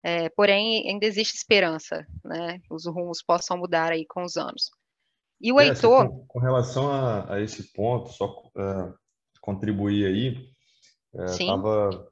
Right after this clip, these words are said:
Speaker 2: discutindo, né, dentro do, do próprio, após o, o debate que a gente teve do, do júri, né? E aí um dos pontos que, que pesam contra um, uma nação, por exemplo, em relação ao, ao seu grau de liberdade,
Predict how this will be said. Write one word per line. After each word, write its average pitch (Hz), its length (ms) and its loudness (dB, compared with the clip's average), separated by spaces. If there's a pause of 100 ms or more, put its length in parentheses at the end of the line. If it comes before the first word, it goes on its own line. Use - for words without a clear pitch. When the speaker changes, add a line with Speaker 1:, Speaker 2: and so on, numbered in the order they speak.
(220)
Speaker 2:
discutindo, 113 580 -6
né, 110 160 -2
dentro 104 260 -2
do, 104 200 -2 (200)
do 95 160 -10
próprio, 95 680 -4
após 120 360 0
o, 92 420 -4 (260)
o 98 60 -6
debate 92 420 -2
que - 80 -12
a 92 40 -4
gente - 160 -14
teve 98 200 -2
do, 90 180 -8
do 90 140 -6
júri, 104 380 -2
né? 113 160 -6 (520)
E 107 80 -2
aí 110 40 4
um 139 140 0
dos 151 160 -2
pontos 135 460 -2
que, 107 580 -4
que - 120 -16 (300)
pesam 110 400 0
contra 107 800 -2 (240)
um, 92 640 -6
uma 92 160 -4
nação, 98 480 -6
por 98 160 -6
exemplo, 92 400 -4
em 92 60 -6
relação 95 580 -4 (380)
ao, 92 680 -4
ao 92 80 -8
seu 92 240 -6
grau 104 420 0
de 98 180 -8
liberdade, 95 840 -4